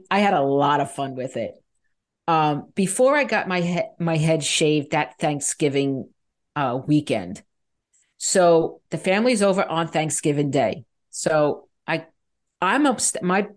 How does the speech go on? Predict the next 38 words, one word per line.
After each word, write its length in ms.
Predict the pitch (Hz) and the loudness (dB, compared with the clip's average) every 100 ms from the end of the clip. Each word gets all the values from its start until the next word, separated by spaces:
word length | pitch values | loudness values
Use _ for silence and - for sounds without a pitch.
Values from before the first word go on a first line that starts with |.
| _ _ | _ _
bathroom 420 | 180 165 160 160 | 0 0 0 -4
was 160 | 151 147 | -4 -4
upstairs 580 | 143 - - 143 135 135 | -4 -4 0 2 0 0
with 80 | - | -6
the 100 | 131 | -2
bedrooms 520 | 139 127 135 131 135 | -2 -2 -2 -4 -4
and 80 | 131 | -2
everything. 400 | 123 135 135 135 | -2 -2 -4 -2
So 180 | 151 139 | 0 0
I 60 | |
said 240 | 147 165 156 | 2 0 0
to 100 | 160 | -2
my 140 | 160 | 0
sister 540 | 147 - 196 - 214 | 0 0 0 2 2
and 100 | 170 | 2
my 100 | 160 151 | 0 -2
two 220 | - 165 | -2 -2
daughters, 520 | 143 151 131 117 - - _ _ _ _ _ - | 2 4 4 0 -6 -14 _ _ _ _ _ -4
"You 100 | 220 | 0
gotta 260 | 302 359 381 | 2 2 2
come 180 | 330 | 0
upstairs. 460 | 311 320 - 208 175 | 0 0 0 0 0
I 60 | 180 | 0
gotta 180 | 240 | -2
show 260 | 262 - 220 | -2 0 0
you 140 | 233 196 | 2 0
something." 560 | - 135 139 107 - - _ _ _ _ _ _ _ _ _ - | 0 -2 -4 -6 -8 -12 _ _ _ _ _ _ _ _ _ -8
So 160 | - | -2
they're 160 | 196 220 | 2 2
like, 200 | 226 226 | 2 0
"Where 240 | 262 403 381 | 2 2 2
are 160 | 392 | 2
you?" 160 | 302 143 | 2 0
I 40 | |
said, 160 | - 262 | 0 2
"I'm 80 | 285 | 2
in 100 | |
my 120 | 370 | 0